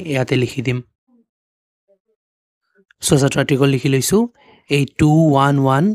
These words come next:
সংখ্যাকেইটা এই ত্ৰিঘাত বহুপদটোৰ শূন্য হ'ব। এইটো আমাক সত্যাপন কৰিবলৈ দিছিল, আমি সত্যাপন কৰি লৈছোঁ। এতিয়া ছাত্ৰ-ছাত্ৰীসকল আমাক কৈছিল শূন্য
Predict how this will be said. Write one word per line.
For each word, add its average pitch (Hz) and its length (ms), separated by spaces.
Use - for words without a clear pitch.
সংখ্যাকেইটা 143 680
এই 180 140
ত্ৰিঘাত 143 380
বহুপদটোৰ 139 720
শূন্য 139 380
হ'ব। 131 220
এইটো 143 180
আমাক 139 180
সত্যাপন 151 360
কৰিবলৈ 147 360
দিছিল, 143 240
আমি 208 120
সত্যাপন 135 440
কৰি 131 200
লৈছোঁ। 127 320
এতিয়া 175 200
ছাত্ৰ-ছাত্ৰীসকল 185 480
আমাক 160 200
কৈছিল 180 320
শূন্য 180 440